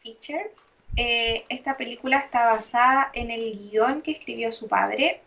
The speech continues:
Jack Fincher. La protagoniza Gary Oldman, Amanda Seyfried y Lily Collins. Y esta película tuvo un lanzamiento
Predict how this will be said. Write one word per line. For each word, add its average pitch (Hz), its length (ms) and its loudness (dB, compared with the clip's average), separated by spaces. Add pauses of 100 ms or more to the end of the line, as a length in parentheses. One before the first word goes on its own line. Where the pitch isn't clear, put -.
Jack 220 280 0
Fincher. 254 400 -8 (600)
La 226 140 2
protagoniza 226 1300 2
Gary 254 340 2
Oldman, 262 580 0
Amanda 226 400 -2
Seyfried 285 640 -6
y 240 120 -8
Lily 233 260 -6
Collins. 214 540 -2 (1080)
Y 349 600 -8
esta 320 360 2
película 277 840 0
tuvo 269 180 -2
un 294 140 -8
lanzamiento 254 1400 2